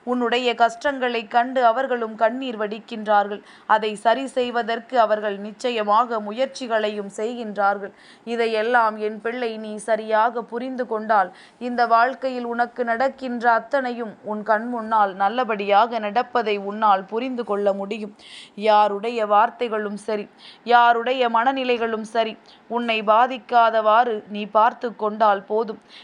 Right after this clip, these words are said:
நீ நிச்சயமாக முன்னே வந்து விடுவாய். அடுத்தவர்களின் சொல் பேச்சு கேட்டு நீ நடந்து உனக்கான நன்மைகளை தொலைத்து விட்டாய் என்பதும் அவர்களினுடைய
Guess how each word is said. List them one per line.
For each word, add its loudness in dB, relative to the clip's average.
நீ -4
நிச்சயமாக 2
முன்னே -6
வந்து 0
விடுவாய். 0
அடுத்தவர்களின் 0
சொல் 2
பேச்சு -2
கேட்டு -2
நீ -8
நடந்து 0
உனக்கான 2
நன்மைகளை -2
தொலைத்து -2
விட்டாய் 2
என்பதும் -2
அவர்களினுடைய -2